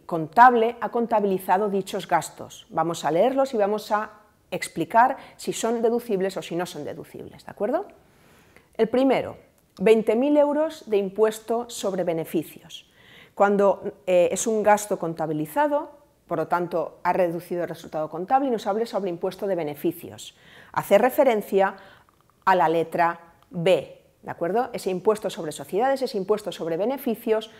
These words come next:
no es deducible, nos dice la legislación. Por lo tanto, ¿qué tenemos en este ejercicio? Es un gasto contabilizado,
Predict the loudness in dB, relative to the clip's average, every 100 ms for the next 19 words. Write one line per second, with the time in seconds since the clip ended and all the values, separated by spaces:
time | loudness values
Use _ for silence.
0 | _ -2 2 2 0 -4 -2 0 0 -2
1 | 0 0 0 -2 -4 0 0 0 -4 -4
2 | -4 0 0 -2 -8 -20 -20 _ -2 0
3 | 0 -2 -2 -2 -4 -4 -4 -2 -4 -4
4 | -4 -8 -14 -14 -8 -6 -6 -4 -6 -6
5 | -10 -12 -4 -4 -2 0 -2 -2 -12 _
6 | _ _ _ 0 0 0 -6 -8 -2 -2
7 | -2 -4 -8 -4 -2 -2 2 2 4 2